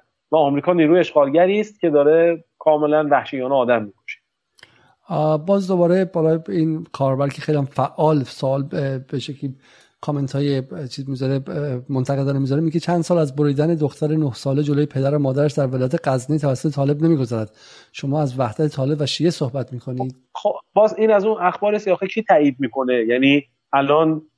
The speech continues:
Speaker 1: اه، این همه بزرگان شیعه در غزنی هستن، دارن همکاری می‌کنن با این حکومت جدید. چه کسی می‌تونه همچین فکتی رو الان تایید بکنه؟ اگر بل-، واقعاً چنین چیزی وجود داشته باشه، خب بله، خیلی تحلیل‌ها عوض می‌شه.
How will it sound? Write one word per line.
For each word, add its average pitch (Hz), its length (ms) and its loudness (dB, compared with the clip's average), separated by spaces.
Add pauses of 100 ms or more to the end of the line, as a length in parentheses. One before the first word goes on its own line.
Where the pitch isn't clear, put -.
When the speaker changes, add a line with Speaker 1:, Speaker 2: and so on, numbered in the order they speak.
(200)
Speaker 1:
اه، 156 100 -2
این 143 360 4
همه 160 220 4
بزرگان 147 540 2
شیعه 143 320 0
در 147 240 6
غزنی 127 460 2
هستن، 147 520 0
دارن 131 260 0
همکاری 123 380 0
می‌کنن 156 400 2
با 147 100 2
این 143 100 2
حکومت 143 420 0
جدید. 135 480 4 (260)
چه - 180 2
کسی 220 340 2
می‌تونه 160 640 4 (160)
همچین 151 580 -2
فکتی 175 440 0
رو 160 160 6
الان 156 260 0
تایید 147 320 4
بکنه؟ 135 340 -8
اگر 185 240 2
بل-، 196 300 2 (100)
واقعاً 165 240 2
چنین 190 220 -6
چیزی 214 240 -8
وجود 196 240 -8
داشته 185 260 2
باشه، 160 440 4 (260)
خب 151 180 2
بله، 165 240 6
خیلی 165 260 0
تحلیل‌ها 139 500 2
عوض 151 260 2
می‌شه. 110 240 -14